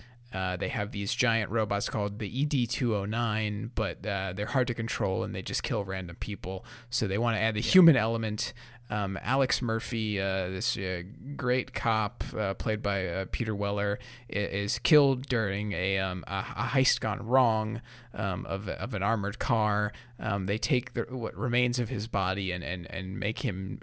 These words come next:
Speaker 1: RoboCop. Um, and that's the first film. And the first film's more or less just a simple revenge film. He just,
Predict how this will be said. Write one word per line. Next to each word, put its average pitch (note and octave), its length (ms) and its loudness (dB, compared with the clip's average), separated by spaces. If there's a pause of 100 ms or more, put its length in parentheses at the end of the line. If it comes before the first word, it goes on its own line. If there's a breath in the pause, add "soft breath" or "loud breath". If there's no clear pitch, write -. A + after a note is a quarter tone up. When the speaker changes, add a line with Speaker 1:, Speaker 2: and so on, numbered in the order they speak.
(100)
Speaker 1:
RoboCop. - 680 -6 (580 loud breath)
Um, E2+ 380 -4
and E2 340 -6
that's G2+ 220 0
the - 100 -2
first - 340 0
film. F#2+ 300 -2
And A2 80 2
the D#3+ 60 4
first B3+ 200 8
film's E3 280 12
more C3+ 220 6
or A2+ 60 2
less G#2+ 240 2
just - 220 -2
a A#2+ 60 -2
simple A#2 400 2
revenge G2+ 480 -2
film. F2 360 -8
He G#2+ 160 -4
just, - 300 0